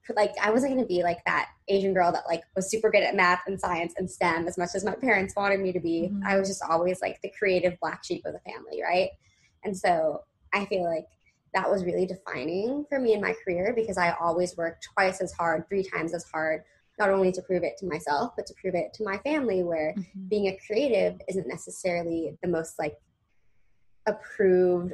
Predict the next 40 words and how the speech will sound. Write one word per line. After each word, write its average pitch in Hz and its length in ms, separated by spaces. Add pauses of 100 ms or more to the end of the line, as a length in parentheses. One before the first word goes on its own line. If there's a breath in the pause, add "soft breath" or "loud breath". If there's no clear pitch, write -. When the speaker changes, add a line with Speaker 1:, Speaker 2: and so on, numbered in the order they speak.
(120)
Speaker 1:
or, 165 440
like, 180 100
expected - 680
way 160 380
for 180 100
you 175 280
to 196 120
Speaker 2:
Mm-hmm. 185 180
Speaker 1:
go. 262 380 (520 soft breath)
And 180 360
that's 175 220
really 180 180
shaped, 175 420 (100)
I 175 80
think, 170 200
my 170 120
work 285 240
ethic 226 380 (100)
and 170 260
who 190 140
I 180 80
am 170 220
as 170 80
a 160 80
designer 220 400
and, 202 180
like, - 180
the 202 120
things 185 260
that 175 160
I 185 60
stand 190 400
for 175 220
and 160 100
the 165 140
kind 180 140
of 175 120
work 170 260
that 175 180
I 156 240